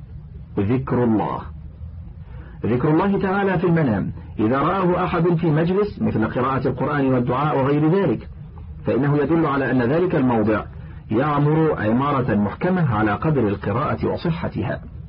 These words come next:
الذقن، الذقن هو الحنك الأسفل، تدور رؤيته في المنام على سيد العشيرة ورئيس القوم وصاحب نسل كثير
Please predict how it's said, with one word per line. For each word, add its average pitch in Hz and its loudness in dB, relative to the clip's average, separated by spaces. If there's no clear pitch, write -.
الذقن، 95 0
الذقن 131 0
هو 165 4
الحنك 165 0
الأسفل، 110 -2
تدور 123 2
رؤيته 135 2
في 139 0
المنام 156 2
على 143 2
سيد 156 2
العشيرة 135 2
ورئيس 107 2
القوم 95 0
وصاحب 123 0
نسل 107 2
كثير - -2